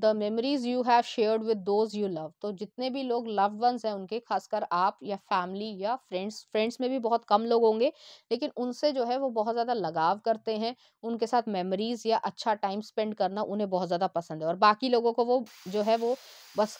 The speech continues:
कट आउट करना पसंद करते हैं कि उनसे ज़्यादा मिलना जुलना नहीं। हाँ, प्रोफेशनल लेवल पे वो बात कर सकते हैं but उससे ज़्यादा नहीं। नेक्स्ट आ रहा है sacred union, honor and treasure your relationship for it is truly sacred। तो यहाँ पे सेक्रेड यूनियन है, उनके लिए जो है वो बहुत बड़ी बात है कि वो किसी को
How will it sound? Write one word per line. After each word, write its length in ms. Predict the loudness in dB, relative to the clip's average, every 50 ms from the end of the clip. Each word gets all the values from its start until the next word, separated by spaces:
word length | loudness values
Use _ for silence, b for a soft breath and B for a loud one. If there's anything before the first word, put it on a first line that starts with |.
| 2 4
कट 160 | 4 8 8
आउट 180 | 6 6 6
करना 300 | 4 2 2 2 2 -2
पसंद 400 | -2 0 0 -2 0 -2 -4 -2
करते 220 | -2 -4 -4 -4 -8
हैं 100 | -8 -6
कि 60 | -6
उनसे 260 | -6 -6 -4 -4 0
ज़्यादा 280 | 2 2 4 4 2 0 0 -2 -6
मिलना 280 | -4 -2 0 0 0 -2
जुलना 320 | -2 -4 -4 -4 -6 -6
नहीं। 200 | -6 -8 -10 -10 -6
हाँ, 200 | -4 -2 -2 -2 -4 -6 _ -2
प्रोफेशनल 440 | -2 0 0 0 -2 -2 -2 -2 0
लेवल 240 | 0 0 0 0
पे 120 | 0 0 0
वो 160 | 0 0 0
बात 260 | 2 2 0 0 0 -2
कर 100 | -4 -2
सकते 280 | -2 -2 -6 -4 -2
हैं 60 | -2 -2
but 120 | -2 -2
उससे 200 | -4 -4 -4 -4
ज़्यादा 260 | -2 -2 -2 -4 -6
नहीं। 200 | -10 -10 -12 -16 -18 b b b b b b b
नेक्स्ट 220 | -6 -4 4 6
आ 80 | 8 8
रहा 100 | 8 6
है 20 |
sacred 440 | 2 2 0 0 2 4 2 4 4
union, 280 | 2 0 0 -2 -4 -2 -2 0
honor 240 | 0 0 0 0 -2
and 180 | -2 -2 -2
treasure 300 | -2 -2 -2 0 0 0
your 160 | 0 0 0
relationship 540 | 0 0 -2 -2 -4 -4 -6 -8 -6 -6 -2 2
for 100 | 2 2 2 2 -2
it 100 | -4 -4
is 140 | -6 -8 -6
truly 320 | -4 -2 -2 0 0 -2
sacred। 420 | -4 -4 -6 -6 -6 -6 -8 -6 -4
तो 60 | -4
यहाँ 200 | -2 -2 -2 -2 -4
पे 60 | -6
सेक्रेड 440 | -4 -2 -4 -4 -2 -2 -2 -2 0
यूनियन 320 | 0 -2 -2 -2 -2 -4
है, 160 | -4 -6 -8 -8 b b b b b b b
उनके 340 | 2 2 2 2 2 2
लिए 180 | 2 2 2 2
जो 140 | 2 2 0
है 120 | 0 0
वो 120 | 0 0 0
बहुत 300 | 2 2 4 4 2 2
बड़ी 260 | 2 0 0 0 -2
बात 320 | -2 -2 0 -2 -2 -2
है 100 | -2 -4
कि 140 | -2 -2 -2
वो 140 | 0 0 0
किसी 400 | 0 -2 -6 -6 -2 -2 -2 0
को 260 | 4 6 6 6 6